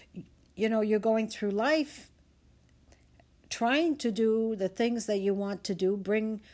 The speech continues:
about the desires that you have, you want to bring them to fruition. And having a healthy body is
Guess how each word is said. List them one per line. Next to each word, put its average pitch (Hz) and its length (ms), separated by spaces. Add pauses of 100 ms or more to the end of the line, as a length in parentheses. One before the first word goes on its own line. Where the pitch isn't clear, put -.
(120)
about 202 380
the 196 100
desires 196 640
that 180 180
you 175 120
have, 175 220
you 190 120
want 180 240
to 208 80
bring 196 240
them 190 160
to 202 120
fruition. 190 840 (500)
And 202 420 (380)
having 247 280
a 233 40
healthy 226 300
body 196 480
is 180 260